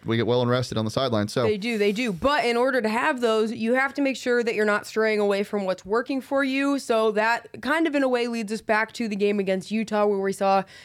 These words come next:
Speaker 2: Arizona State, for whatever reason, stray away from the offensive
Speaker 1: And,
Speaker 2: game plan
Speaker 1: and,
Speaker 2: that
Speaker 1: and I,
Speaker 2: was doing wonders for
Speaker 1: I
Speaker 2: them.
Speaker 1: think we're do-, I think we're away from that now. Um,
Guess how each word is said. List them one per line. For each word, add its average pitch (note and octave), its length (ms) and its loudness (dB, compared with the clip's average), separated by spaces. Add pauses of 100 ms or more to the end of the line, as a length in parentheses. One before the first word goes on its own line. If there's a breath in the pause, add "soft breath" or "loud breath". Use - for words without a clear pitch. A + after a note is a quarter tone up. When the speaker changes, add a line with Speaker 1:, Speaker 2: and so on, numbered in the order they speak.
(160 loud breath)
Speaker 2:
Arizona F#4+ 320 0
State, D#4+ 280 -2
for B3 100 -6
whatever A#3+ 500 -2
reason, A#3 400 0
stray A3 380 0
away A3 300 4
from G3+ 300 -2
the F#3+ 120 0
offensive G3+ 400 -2
Speaker 1:
And, C#3 140 4
Speaker 2:
game C3+ 100 0
plan C#3 160 2
Speaker 1:
and, C#3 120 2
Speaker 2:
that C#3 60 2
Speaker 1:
and C#3 120 4
I, - 20 0
Speaker 2:
was F3+ 140 -4
doing F3+ 240 -2
wonders D#3+ 260 -6
for - 160 -6
Speaker 1:
I C3+ 60 4
Speaker 2:
them. F#3 80 0
Speaker 1:
think G3 180 0
we're F3 120 2
do-, C3+ 200 2
I C3 140 2
think E3 240 -2
we're C#3+ 120 2
away A2 280 4
from A2 220 0
that G#2+ 200 2
now. G#2+ 540 -2
Um, G2+ 480 -4